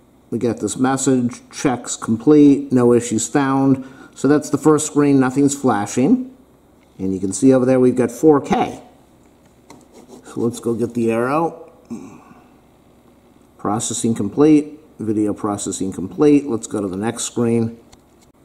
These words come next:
Nothing is flashing over there. Remember before it said H D processing, that is no longer happening. Video quality, remember we had H D was flashing. That's complete.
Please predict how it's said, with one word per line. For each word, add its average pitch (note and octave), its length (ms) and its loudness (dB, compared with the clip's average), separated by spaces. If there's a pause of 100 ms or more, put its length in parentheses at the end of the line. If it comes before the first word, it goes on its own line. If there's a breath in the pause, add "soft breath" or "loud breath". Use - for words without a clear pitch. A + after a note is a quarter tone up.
(800)
Nothing B2+ 640 0
is G#2+ 220 -2
flashing D#3 560 -2
over D3+ 180 2
there. D3 240 2
Remember A#2+ 400 -2
before A2 380 -4
it G#2 100 -6
said G#2+ 400 -6
H A2+ 280 -2
D A#2 120 -2
processing, B2+ 760 0
that G#2+ 160 -2
is G2 160 -8
no G2+ 140 -6
longer G2 260 -6
happening. C#3 760 0 (1160)
Video C3+ 440 4
quality, E3 540 2
remember C3+ 580 4
we C3 200 4
had B2 580 -2
H B2 400 0
D C3 480 6 (220)
was - 160 -8
flashing. C#3 800 0 (880)
That's G2+ 200 -10
complete. D3+ 600 2